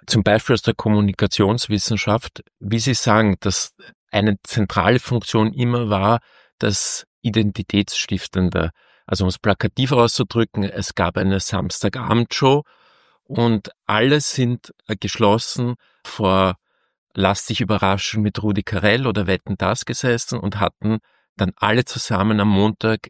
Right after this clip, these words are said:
in der Arbeit etwas zum drüber reden. Und genau diese Funktion hätte man ja den Kunst- und Kultureinrichtungen zugeschrieben, bloß dass das halt wirklich, muss man kritischerweise sagen, gerade auf kommunaler Ebene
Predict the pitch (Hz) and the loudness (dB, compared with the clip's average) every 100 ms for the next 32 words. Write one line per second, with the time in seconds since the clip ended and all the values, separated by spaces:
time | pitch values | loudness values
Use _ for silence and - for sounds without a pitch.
0 | _ 104 101 - 87 - 101 92 - 107 | _ -4 -2 -2 0 -2 -2 -6 -2 -2
1 | 104 - - 110 98 101 _ _ _ - | -2 -4 -4 0 0 -2 _ _ _ 0
2 | 107 104 87 92 78 80 - _ _ - | 2 2 2 2 0 -4 -8 _ _ -6
3 | 101 120 104 107 - 139 156 - 135 - | -2 0 2 2 2 0 0 -2 -6 -2
4 | 107 131 113 92 - 120 101 123 113 95 | -2 0 0 -2 0 -2 0 -2 0 0
5 | 107 127 151 _ _ _ _ _ _ _ | 2 0 -2 _ _ _ _ _ _ _
6 | _ - 113 113 - 123 - 131 - 120 | _ -2 -2 -2 0 0 0 -6 -4 -2
7 | 151 151 101 104 107 104 104 101 98 92 | 2 4 4 2 2 0 0 2 2 0
8 | - 101 107 - 107 117 165 - _ _ | -4 -2 -2 -2 0 0 0 -6 _ _
9 | _ _ _ 104 95 123 - - 110 - | _ _ _ 4 4 4 0 -6 -6 -4
10 | 123 - 117 - 104 131 - 107 101 110 | -4 0 -2 -2 -4 -2 -4 -4 -2 2
11 | 98 95 - 98 113 113 82 90 - 95 | 2 0 -6 -4 -2 0 2 0 0 0
12 | 101 - _ _ _ - 92 - 90 95 | 0 0 _ _ _ -4 -4 0 0 2
13 | 113 110 - - 98 92 82 87 95 - | 2 0 -4 -4 0 0 2 0 0 -2
14 | 107 113 | -2 -2